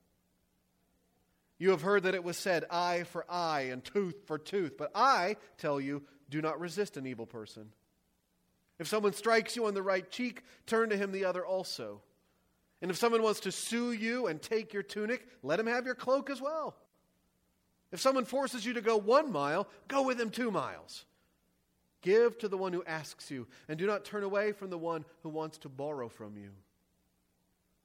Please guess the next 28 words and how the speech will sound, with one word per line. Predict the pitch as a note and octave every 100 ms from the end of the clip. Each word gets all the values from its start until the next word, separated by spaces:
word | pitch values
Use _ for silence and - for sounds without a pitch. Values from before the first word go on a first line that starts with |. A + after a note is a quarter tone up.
| _ _ _ _ _
You | - E3
have | D#3
heard | - F#3+ F#3
that | D#3+
it | D#3
was | D3 C3+
said, | - C#3+ B2+ A2 - _ _ -
"Love | C#3 F#3 G3+ E3+
your | E3+ D#3+
neighbor | D#3+ F#3+ F#3+ E3+ E3
and | C#3+ B2
hate | C3 G3 G#3 -
your | E3+
enemy." | C3 A2 D#2+ - _ _ _ _ _ _ _ _ _ _ _ _
But | B2
I | B2+ A3+ B3
tell | - F2
you, | E2 - _ _ _ _ _ _ _ _ _ _ _ F#2
love | A#2 C#3+ A2
your | G#2
enemies. | G2 F#2 F#2 - - _ _ _ _ _ _ _ _ _ _ _ -
And | B2
pray | B2 D#3+ F3 F#3+
for | F#3 E3
those | D#3+ D#3+
who | D3
persecute | - D3+ D3 B2 B2+ A2+ -
you, | A2